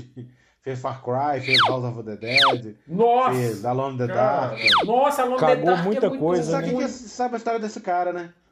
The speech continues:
Speaker 2: Não.
Speaker 1: Uai, ele faz um, ele participa de um, ele é alemão, ó, se não me engano, e ele participa de um projeto cultural que ele ganha dinheiro do governo pra,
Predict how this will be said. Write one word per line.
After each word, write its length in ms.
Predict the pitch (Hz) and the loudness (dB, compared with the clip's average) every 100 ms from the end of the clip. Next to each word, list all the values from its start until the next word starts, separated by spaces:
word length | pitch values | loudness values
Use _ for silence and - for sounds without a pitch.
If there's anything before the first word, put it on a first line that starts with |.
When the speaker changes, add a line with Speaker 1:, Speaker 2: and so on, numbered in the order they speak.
| _ _ | _ _
Speaker 2:
Não. 480 | 196 185 147 170 - _ _ _ _ _ _ _ _ _ | 0 2 2 -6 -12 _ _ _ _ _ _ _ _ _
Speaker 1:
Uai, 280 | 190 185 147 | -2 0 0
ele 160 | 143 165 | 0 -2
faz 400 | - 170 180 175 | -4 -2 -2 -4
um, 260 | 196 208 190 | -6 -6 -6
ele 160 | 170 | -6
participa 460 | 170 170 170 175 180 | -4 -6 -6 -8 -6
de 100 | 175 | -6
um, 300 | 190 196 165 | -6 -6 -4
ele 100 | 170 | -2
é 40 | |
alemão, 480 | 185 220 180 156 147 | 0 0 -2 -2 -2
ó, 120 | 127 | -2
se 140 | 123 135 | -4 -6
não 80 | |
me 80 | 135 | -8
engano, 460 | 131 165 196 139 - _ _ _ | -4 -2 -2 -4 -10 _ _ _
e 80 | 127 | -6
ele 120 | 143 | -4
participa 360 | 143 151 175 156 | -4 -6 -8 -10
de 80 | 151 | -8
um 120 | 170 | -10
projeto 880 | 170 190 143 160 165 156 135 104 82 _ _ | -6 -4 -2 -2 -2 -4 -6 -6 -10 _ _
cultural 760 | - 165 202 156 165 180 - _ _ _ _ _ _ _ | -12 -4 0 0 0 -2 -10 _ _ _ _ _ _ _
que 80 | - | -6
ele 120 | 143 | -6
ganha 240 | 139 165 170 | -2 -2 -2
dinheiro 340 | 160 170 156 | -2 -2 0
do 100 | 147 | -2
governo 600 | 233 185 139 185 233 240 | -2 -2 0 2 0 -2
pra, 180 | 214 | -6